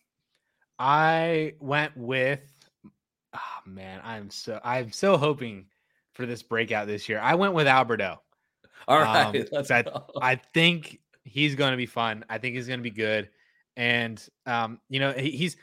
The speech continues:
Speaker 1: he's super athletic. He's really fast. And I know that he's, like, the third guy on the totem pole on the Broncos, but that could mean that he sees not great defensive coverage. He,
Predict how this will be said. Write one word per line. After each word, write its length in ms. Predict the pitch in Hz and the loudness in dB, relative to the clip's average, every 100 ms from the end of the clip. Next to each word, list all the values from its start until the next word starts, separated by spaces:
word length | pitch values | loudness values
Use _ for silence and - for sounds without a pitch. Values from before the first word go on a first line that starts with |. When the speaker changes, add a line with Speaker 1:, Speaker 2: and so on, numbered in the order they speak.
| _ _ | _ _
Speaker 1:
he's 160 | 135 | -4
super 260 | - 208 220 | 0 2 4
athletic. 580 | 156 147 120 113 120 - | 4 4 0 0 -2 -10
He's 180 | - 113 | -12 -6
really 220 | 123 170 | 0 0
fast. 480 | - 113 107 127 - _ _ _ _ _ | 0 -4 -4 -6 -12 _ _ _ _ _
And 480 | 127 131 127 123 113 _ | -2 0 0 -4 -8 _
I 80 | 131 | -2
know 200 | 147 165 | 2 4
that 100 | 143 | 4
he's, 220 | 143 135 | 0 -2
like, 180 | 127 104 _ | -4 -4 _
the 160 | 120 104 _ _ _ _ | -6 -6 _ _ _ _
third 400 | 127 131 123 120 | -4 -4 -6 -6
guy 200 | 123 120 | 2 2
on 40 | 117 | 2
the 40 | |
totem 320 | 107 135 127 | -4 -4 -4
pole 160 | 117 113 | -4 -4
on 100 | 107 | -4
the 60 | 95 | -4
Broncos, 580 | 120 147 143 104 101 | 0 0 0 -4 -6
but 320 | - 110 110 - _ _ _ | -6 -4 -4 -8 _ _ _
that 220 | - 139 - | -2 -2 0
could 180 | 160 | 0
mean 240 | 143 147 139 | 0 -4 -4
that 140 | 120 | -6
he 160 | 107 120 | -6 -10
sees 480 | - 123 123 113 - | -6 -6 -6 -8 -16
not 340 | 117 113 131 107 | -8 -4 -4 -4
great 280 | 117 123 - | -4 -4 -8
defensive 420 | 101 139 - 107 | -6 -6 -6 -6
coverage. 320 | 101 98 98 | -6 -6 -4
He, 120 | 139 | -6